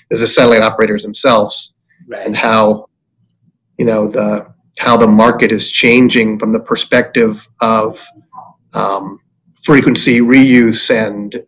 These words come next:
Speaker 1: uh, ability or inability to go through standardized gateways or localized gateways. Um, not,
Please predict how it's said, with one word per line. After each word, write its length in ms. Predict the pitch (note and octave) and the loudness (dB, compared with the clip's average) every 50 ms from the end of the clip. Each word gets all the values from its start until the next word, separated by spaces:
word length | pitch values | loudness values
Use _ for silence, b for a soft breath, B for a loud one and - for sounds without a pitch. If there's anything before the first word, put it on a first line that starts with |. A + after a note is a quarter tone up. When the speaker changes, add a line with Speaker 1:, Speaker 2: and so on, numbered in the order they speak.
| - | -10
Speaker 1:
uh, 320 | A2 G#2+ G#2 G2+ G2+ G2+ - - _ - | -6 -4 -4 -4 -4 -6 -8 -10 _ -4
ability 480 | - A#2 A#2 D3+ C#3+ C3+ C3+ C3+ C3 B2 | -4 0 4 4 4 4 6 6 6 6
or 160 | A#2 A2 A2 - | 4 4 2 2
inability 520 | D#3 D#3 - C3+ B2 C3+ B2+ A#2+ B2 A#2+ A#2 | 2 4 4 4 4 4 4 4 4 4 2
to 60 | A#2 | 0
go 240 | A2 A2+ B2 B2 B2 | 0 2 2 2 2
through 600 | B2 - - - B2+ B2+ B2 A#2+ A#2+ A#2 A#2 A#2 _ _ b b b _ | 2 0 -4 -2 0 2 2 2 0 0 -4 -6 _ _ b b b _
standardized 760 | - - - - C#3+ C3 C3 B2+ B2+ A#2+ B2 A#2+ A#2 A#2 A#2+ B2 | -8 -6 -2 0 0 2 2 2 2 2 4 2 2 2 0 0
gateways 520 | C3+ B2+ B2+ B2 - A#2+ A2+ A2+ G#2 G#2+ | 2 2 2 2 0 0 0 0 -2 -4
or 80 | G#2+ G#2+ | -4 0
localized 680 | A2+ C#3 D#3 D#3 D#3+ C3 B2+ A#2+ A#2+ A#2 A2+ - - | 4 4 4 4 4 2 4 4 2 2 0 -2 -4
gateways. 540 | - A#2 A2+ G#2+ - A2+ A2 G#2+ A2 G#2 G#2 - - - _ - | -4 -4 -2 -2 -2 -2 -2 -2 -6 -10 -12 -18 -20 -20 _ -10
Um, 420 | A2 A2 A2+ G#2+ G#2+ G#2 G#2 - _ _ _ _ _ _ _ _ - | -8 -6 -6 -8 -8 -12 -14 -16 _ _ _ _ _ _ _ _ -8
not, 320 | - B2 C#3 D#3 - - | -2 0 0 0 0 -4